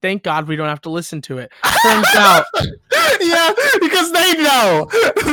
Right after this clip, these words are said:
Speaker 2: The showrunners know. The
Speaker 1: They
Speaker 2: editors couldn't even listen to it for thirty seconds longer.
Speaker 1: They give us, like, twenty seconds of the song, and then they cut, and they fade out, and it's Jughead talking to his dad in the prison.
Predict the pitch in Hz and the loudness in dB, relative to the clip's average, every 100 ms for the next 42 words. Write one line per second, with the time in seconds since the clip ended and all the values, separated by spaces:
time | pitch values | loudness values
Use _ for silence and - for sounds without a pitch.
0 | 294 - 311 - 349 339 508 311 294 277 | -2 0 0 0 0 2 2 2 2 0
1 | 214 202 233 208 180 160 294 359 403 381 | -2 0 2 2 2 -2 -4 -6 -2 0
2 | - - 247 233 240 277 277 254 - 254 | -2 -2 -2 0 2 2 2 2 0 0
3 | 254 247 208 208 202 190 185 170 - - | 0 0 0 0 -2 -2 0 0 0 -2
4 | 151 - 254 247 - - - - 196 160 | -2 -2 0 0 0 -2 -4 -2 -4 -2
5 | 165 165 175 - 185 233 - _ _ _ | 0 2 0 0 0 0 -4 _ _ _
6 | 233 233 233 247 262 277 - - 196 208 | -6 -4 -2 -2 -2 -4 -6 -6 -4 -4
7 | - 180 - 190 180 170 - 151 160 165 | -4 -4 -4 -6 -6 -10 -8 -6 -6 -6
8 | 165 165 160 - 156 135 156 151 147 170 | -6 -6 -10 -8 -6 -6 -8 -10 -8 -8
9 | 156 135 131 139 143 139 - 160 156 151 | -8 -6 -8 -10 -10 -12 -10 -8 -6 -8
10 | - 151 143 139 135 127 127 127 120 127 | -6 -8 -8 -8 -10 -10 -14 -16 -16 -18
11 | 123 - 107 147 - | -18 -18 -20 -20 -20